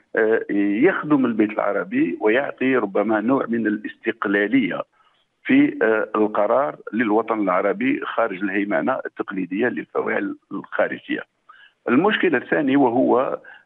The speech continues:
آه، مرتبط بال-، بالأمانة العامة أو التي،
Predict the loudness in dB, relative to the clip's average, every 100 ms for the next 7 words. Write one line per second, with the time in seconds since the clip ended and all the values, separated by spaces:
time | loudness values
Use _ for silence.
0 | 0 0 2 2 2 2 -2 0 0 0
1 | 0 2 2 0 -2 2 4 4 2 2
2 | 0 -4 -20 _ _ 0 2 2 2 2
3 | 0 0 -2 -2 0 0 0 -2 -2 -2
4 | -2 -2 -2 0 0 0 0 0 0 2
5 | 2 2